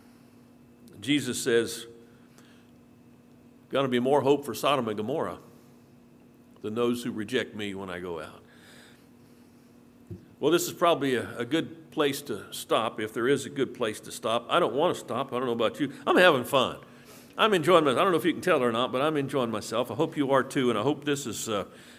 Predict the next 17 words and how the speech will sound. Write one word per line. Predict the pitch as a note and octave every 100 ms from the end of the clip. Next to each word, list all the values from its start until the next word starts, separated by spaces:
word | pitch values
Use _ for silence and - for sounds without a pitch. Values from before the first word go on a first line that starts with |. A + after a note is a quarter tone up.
| -
beneficial | D#3 B2 E3 - A#2
for | - B2
you. | C#3
But, | - - - - -
but | - -
this | E3
just | - F3 -
seems | F#3+ C#3+
so | A3 G#3
apropos | E3 - D3 E3 E3+
for | E3+ C#3+
us | D#3
right | C3 C#3+ A#2+
now, | G#2+ F2+ - - - - - - - - - - - -
because | C#3 D3 D3
so | F#3+
many | F#3+ D#3+ C3+